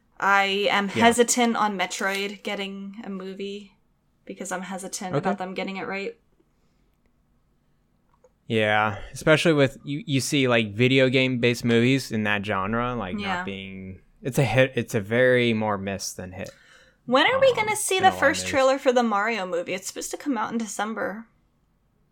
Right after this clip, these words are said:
Speaker 2: Really? I don't know then. Um,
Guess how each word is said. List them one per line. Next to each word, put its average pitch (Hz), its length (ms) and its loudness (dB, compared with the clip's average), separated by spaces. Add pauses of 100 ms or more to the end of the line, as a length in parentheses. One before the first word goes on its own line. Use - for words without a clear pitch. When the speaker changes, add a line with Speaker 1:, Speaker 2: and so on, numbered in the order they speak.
(1200)
Speaker 2:
Really? 107 760 2 (360)
I 95 260 0
don't 98 160 -2
know 104 220 -2
then. 110 240 -4 (560)
Um, 98 600 -6